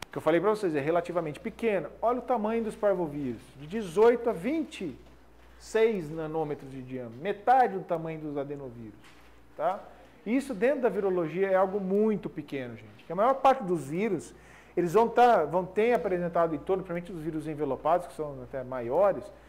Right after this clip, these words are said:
em torno de cento e cinquenta até trezentos nanômetros de diâmetro.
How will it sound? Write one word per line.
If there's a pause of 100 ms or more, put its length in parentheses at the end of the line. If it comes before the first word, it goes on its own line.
(240)
em
torno
de
cento
e
cinquenta
até
trezentos
nanômetros
de
diâmetro.